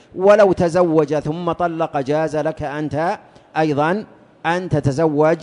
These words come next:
اب-، زوجته، ز-، لأنها ليست زوجة ابنك. فإذا عندنا، آه، آه،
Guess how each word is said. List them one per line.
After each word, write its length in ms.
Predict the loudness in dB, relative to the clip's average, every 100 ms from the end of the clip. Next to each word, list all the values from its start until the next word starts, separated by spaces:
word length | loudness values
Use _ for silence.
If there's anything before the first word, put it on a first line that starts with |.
| -10 -20 _ _ _ -8
اب-، 100 | -8 -8 -8
زوجته، 640 | -2 0 0 0 0 -2 -8 -18 -10
ز-، 80 |
لأنها 800 | -6 -4 -2 -2 -2 -4 -4 -6 -10 -20 -2
ليست 540 | 0 0 0 0 -2 -16
زوجة 680 | 0 2 4 2 4 6 4 0 -20 -20 _ 2
ابنك. 300 | 4 4 0 -10 -18 _
فإذا 520 | -4 0 2 2 0 -2 -6
عندنا، 540 | -4 0 0 0 -4
آه، 40 | -8 -20 _ _ _ _ _ _
آه، 1300 | 0 2 4 2 0 -2 -6 -6 -6 -8 -8 -10 -12